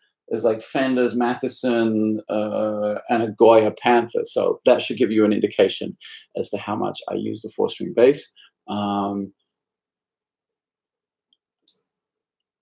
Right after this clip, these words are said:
uh, what is your favorite pedal these days?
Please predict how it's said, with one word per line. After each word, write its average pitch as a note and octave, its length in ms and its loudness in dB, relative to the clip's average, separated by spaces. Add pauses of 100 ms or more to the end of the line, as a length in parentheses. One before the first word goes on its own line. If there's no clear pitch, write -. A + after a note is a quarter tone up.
(960)
uh, A#2+ 200 0
what C#3 200 6
is C#3+ 120 6
your C3+ 100 4
favorite B2+ 400 6
pedal D#3+ 300 8
these D3 240 8
days? C#3 400 10